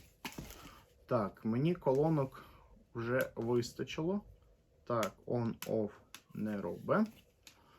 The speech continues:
Ну, можливо, вона розряджена, тому треба буде спробувати, чи вона заряджається. Якщо заряджається, добре. Така нам, вся прорезинена, непогано.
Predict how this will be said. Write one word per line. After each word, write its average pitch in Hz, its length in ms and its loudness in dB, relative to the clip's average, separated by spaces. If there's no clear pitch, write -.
Ну, 165 240 4
можливо, 143 540 8
вона 117 440 4
розряджена, 139 720 6
тому 120 280 2
треба 127 320 2
буде 110 220 4
спробувати, 135 640 4
чи 123 300 2
вона 110 380 2
заряджається. 110 1200 2
Якщо 170 220 6
заряджається, 208 580 8
добре. 208 380 6
Така 151 200 4
нам, 120 200 0
вся - 260 8
прорезинена, 156 760 8
непогано. 107 540 0